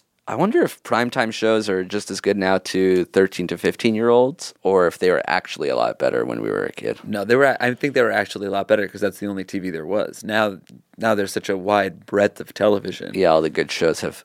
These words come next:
Speaker 1: fleed to smaller channels.
Speaker 2: Mm-hmm.
Speaker 1: Except for the, the Will and Grace is back, baby.
Speaker 2: Woo!
Speaker 1: <laughs>
Speaker 2: It is funny that it's like Will and Grace is back, Fuller House.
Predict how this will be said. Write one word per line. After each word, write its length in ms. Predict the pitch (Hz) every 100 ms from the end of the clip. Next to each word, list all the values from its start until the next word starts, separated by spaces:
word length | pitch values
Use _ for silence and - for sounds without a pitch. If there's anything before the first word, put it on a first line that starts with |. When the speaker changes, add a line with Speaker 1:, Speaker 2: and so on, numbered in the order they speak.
| -
Speaker 1:
fleed 600 | - - 117 117 107 98
to 160 | - 98
smaller 440 | - 98 95 82
channels. 760 | - 87 85 73 62 - - - _
Speaker 2:
Mm-hmm. 220 | - 98 69 117
Speaker 1:
Except 220 | - 113
for 120 | 123
the, 100 | 107 - - 104
the 240 | 101 92
Will 180 | 107 160
and 120 | 170
Grace 320 | 117 143 160 123
is 80 |
back, 380 | 101 135 175 -
baby. 560 | 131 123 131 156 135 101
Speaker 2:
Woo! 640 | 359 466 480 440 349 294 220
Speaker 1:
<laughs> 60 | 185 - - -
Speaker 2:
It 80 |
is 120 | 165 180
funny 200 | 170 160
that 80 | 135
it's 180 | 120 -
like 200 | 120 107 -
Will 220 | 123 135
and 100 | 131
Grace 260 | 120 117 117
is 80 |
back, 340 | 104 117 113 110
Fuller 420 | - 135 120 110
House. 540 | 107 110 107 101 -